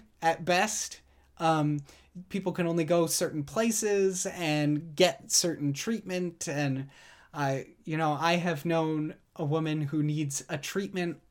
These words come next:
done on her foot, and she has been waiting for her insurance. She has insurance. She's been waiting for her insurance company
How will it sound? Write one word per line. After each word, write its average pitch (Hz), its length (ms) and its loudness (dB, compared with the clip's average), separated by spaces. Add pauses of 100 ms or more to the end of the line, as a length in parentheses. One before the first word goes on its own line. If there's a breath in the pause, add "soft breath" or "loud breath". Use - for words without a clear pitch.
(120)
done 160 400 0
on 160 220 -2
her 151 160 -2
foot, - 440 -2 (480 loud breath)
and 139 480 2
she - 380 -6
has 151 340 -4
been 156 240 0
waiting 175 320 2
for 175 180 -2
her 170 120 -2
insurance. 175 640 -2
She 143 200 -2
has 175 340 4
insurance. 131 560 -4
She's 185 180 -4
been 185 160 -2
waiting 226 180 0
for 233 160 -2
her 190 100 2
insurance 190 500 0
company 143 480 -2